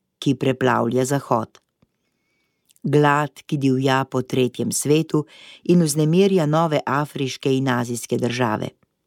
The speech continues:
Atomske bombe, ki se strahotno množe. In naravnost pohujšljiva razdvojenost kristjanov, ki ovira učinkovito in hitro pridobitev novih narodov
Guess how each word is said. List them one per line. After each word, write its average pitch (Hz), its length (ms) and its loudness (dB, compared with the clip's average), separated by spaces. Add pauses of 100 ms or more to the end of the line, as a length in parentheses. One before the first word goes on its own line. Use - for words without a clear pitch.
(800)
Atomske 214 540 4
bombe, 156 420 0
ki 120 160 -12
se 120 140 -6
strahotno 120 640 -2
množe. 123 440 0 (880)
In 156 220 4
naravnost 185 760 2 (280)
pohujšljiva 160 840 0
razdvojenost 131 880 -2
kristjanov, 151 800 0 (460)
ki 170 180 4
ovira 180 460 2
učinkovito 147 880 -2
in 160 160 -4
hitro 147 440 -2
pridobitev 139 760 0
novih 160 440 0
narodov 135 500 -2